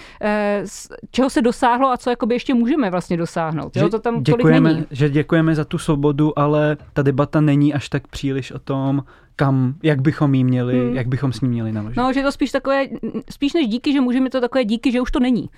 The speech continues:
Speaker 2: <laughs> Jasně. Mm, vy jste tady trochu to, mm, vlastně už, eh,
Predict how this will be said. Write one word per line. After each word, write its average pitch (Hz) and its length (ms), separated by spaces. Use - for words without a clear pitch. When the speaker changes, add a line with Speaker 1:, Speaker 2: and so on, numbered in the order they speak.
Speaker 2:
<laughs> 220 560
Jasně. 123 460
Mm, 139 520
vy 139 120
jste 170 140
tady 196 340
trochu 147 280
to, 220 220
mm, 117 720
vlastně 131 340
už, - 260
eh, - 40